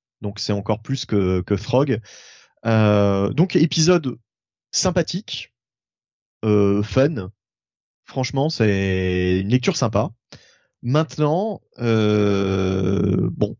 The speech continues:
j-, j-, j'attends que ça avance parce que ça fait un petit moment que, euh, y a l'histoire du marteau qui déconne, et cetera. Euh, voilà, Donny Cates, euh, Donny Cates prend son temps et, euh, même si c'est sympa, euh, c'est pas renversant, quoi. On pouvait s'attendre à un truc beaucoup plus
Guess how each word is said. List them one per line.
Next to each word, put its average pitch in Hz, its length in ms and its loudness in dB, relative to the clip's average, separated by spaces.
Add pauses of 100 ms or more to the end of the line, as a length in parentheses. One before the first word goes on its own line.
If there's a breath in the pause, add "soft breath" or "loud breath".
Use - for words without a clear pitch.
(120)
j-, - 180 0
j-, 123 200 2
j'attends 156 340 0
que - 60 -8
ça 170 140 2
avance 208 240 -2
parce 123 140 -4
que 131 120 -4
ça 117 160 -2
fait 151 100 -6
un 127 80 -2
petit 139 220 -4
moment 156 420 0
que, 135 140 -2
euh, 113 340 4 (320 loud breath)
y 113 60 4
a 123 40 4
l'histoire 143 320 0
du 131 120 -8
marteau 127 260 -4
qui 139 160 -4
déconne, 127 380 0
et 113 80 -4
cetera. 131 640 -2
Euh, 101 560 -2 (1200 loud breath)
voilà, 120 200 -2 (140)
Donny 147 260 -2
Cates, 185 300 -4
euh, 123 140 2
Donny 165 220 0
Cates - 260 -2
prend 180 180 -4
son 160 200 -4
temps 175 460 -2
et, 131 240 4
euh, 113 220 2
même 196 180 0
si - 140 -8
c'est 180 140 -2
sympa, 165 540 2
euh, 107 60 0
c'est - 160 -6
pas 196 120 -2
renversant, 131 580 -2
quoi. - 160 -14
On 110 60 -8
pouvait 156 280 0
s'attendre 165 460 -2
à 120 60 0
un 120 60 -2
truc 175 260 -10
beaucoup 123 240 -8
plus 156 600 -2